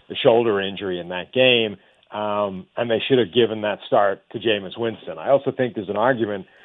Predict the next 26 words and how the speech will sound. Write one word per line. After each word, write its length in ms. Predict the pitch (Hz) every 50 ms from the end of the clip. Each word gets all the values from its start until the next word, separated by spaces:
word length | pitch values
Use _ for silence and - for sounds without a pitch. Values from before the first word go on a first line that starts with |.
| - - - _ _
that 80 | - -
Winston 400 | 98 110 120 123 - - 127 117
might 200 | 113 113 117 -
be 100 | 117 120
a 20 |
better 260 | 110 117 117 113 113 110 - -
fit 240 | 127 123 120 - -
with 200 | - 120 107 -
this 160 | - 113 104 - -
offense 440 | 113 110 113 107 - 123 113 98 -
anyway, 440 | 113 131 151 123 80 65 55 78 -
given 300 | - 117 101 104 104 101
the 240 | 95 101 101 95 92 87 - - _ _ -
receiving 500 | 98 101 - - 127 131 131 131 120 107
talent 380 | - - 120 117 113 113 104 -
that 100 | 107 92
they 140 | 104 98 90
have 480 | 87 120 135 139 135 135 127 117 104 92
and 160 | 113 107 101
the, 140 | 98 104 92
the 100 | 85 104
weaponry 540 | 98 92 117 120 117 - 120 110 104 104 101
that 80 | 98
they 120 | 95 104 101
can 160 | - 104 92
deploy. 600 | 85 98 - - 139 151 165 160 135 127 120 -